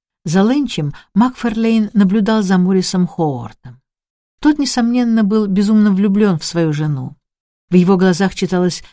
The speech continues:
безоговорочная, радостная преданность пса. Макферлейн также отметил её нежность к нему с оттенком материнства.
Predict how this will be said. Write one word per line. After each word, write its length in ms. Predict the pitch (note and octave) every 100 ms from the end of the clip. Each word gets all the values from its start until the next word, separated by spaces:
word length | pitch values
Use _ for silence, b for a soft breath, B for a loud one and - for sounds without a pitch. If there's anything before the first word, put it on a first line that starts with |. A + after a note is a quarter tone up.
| -
безоговорочная, 1080 | F#3+ G3 F3+ F3+ F#3 A3 E3 - D3 C#3+ b b
радостная 680 | D#3+ F#3 G3+ F#3 - F3 E3+
преданность 640 | E3 E3 D#3+ D#3 D#3 -
пса. 420 | - - A#2+ C#3 - _ _ _ _ _ _ -
Макферлейн 640 | F#3 - F#3 G3 A3+ G#3+ B _
также 300 | G3+ E3 F#3
отметил 480 | E3+ F3+ F3+ F#3+ F#3 b
её 220 | - E3 G#3
нежность 580 | F#3+ E3 D3 D3+ D3
к 100 | -
нему 340 | D#3 D3 C#3+ D3+ -
с 120 | -
оттенком 560 | D#3 - D#3 D3+ F#3 F#3+
материнства. 800 | G3 G#3 E3 C#3+ C3 - - D3+